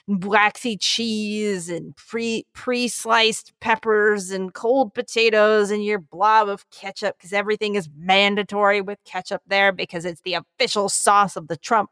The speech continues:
presidency. Put it on your breakfast. Put it on your toothbrush. 'Cause you've got presidential meth teeth.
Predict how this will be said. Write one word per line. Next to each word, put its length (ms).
presidency. 880
Put 200
it 100
on 180
your 120
breakfast. 680
Put 160
it 80
on 160
your 100
toothbrush. 880
'Cause 200
you've 340
got 300
presidential 720
meth 400
teeth. 500